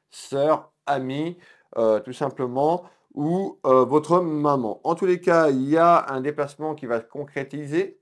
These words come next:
qui amène, donc on peut nous dire un déplacement temporel de la situation par rapport à cette distance. On peut nous dire aussi que,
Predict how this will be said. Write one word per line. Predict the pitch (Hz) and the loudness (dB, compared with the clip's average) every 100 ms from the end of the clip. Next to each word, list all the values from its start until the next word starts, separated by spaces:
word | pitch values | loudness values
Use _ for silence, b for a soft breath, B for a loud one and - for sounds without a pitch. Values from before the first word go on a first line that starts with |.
| _ | _
qui | 135 | -2
amène, | 131 131 143 135 | 0 0 -2 -6
donc | 117 - - | -8 -12 -18
on | 104 | -12
peut | 147 | -10
nous | 147 127 | -8 -8
dire | 131 110 - | -8 -8 -10
un | 98 | -12
déplacement | 107 135 147 123 120 - 131 120 | -8 -8 -6 -8 -10 -8 -6 -6
temporel | - 123 - 127 127 123 98 | -8 -8 -4 0 0 0 -4
de | |
la | 104 | -10
situation | - - - 107 - | -12 -16 -10 -10 -10
par | 117 98 | -8 -8
rapport | 90 90 | -6 -10
à | |
cette | - 82 | -12 -20
distance. | 87 - 165 185 _ b b | -12 -6 -6 -6 _ b b
On | - | -16
peut | - 143 | -8 -6
nous | 131 | -6
dire | 127 127 | -4 -4
aussi | 117 - 135 | -6 -10 -16
que, | - 107 | -12 -14